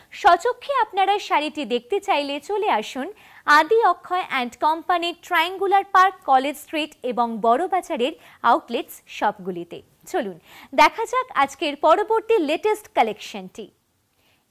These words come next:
এবার আপনাদেরকে দেখাবো আরেকটি খুব সুন্দর ট্র্যাডিশনাল কালার কম্বিনেশনের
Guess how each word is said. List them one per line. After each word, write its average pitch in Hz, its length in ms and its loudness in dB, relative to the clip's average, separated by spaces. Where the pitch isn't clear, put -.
এবার 494 200 0
আপনাদেরকে 330 480 -6
দেখাবো 233 360 -4
আরেকটি 453 380 -2
খুব 440 200 0
সুন্দর 294 340 -4
ট্র্যাডিশনাল 294 640 -6
কালার 311 280 2
কম্বিনেশনের 233 680 -6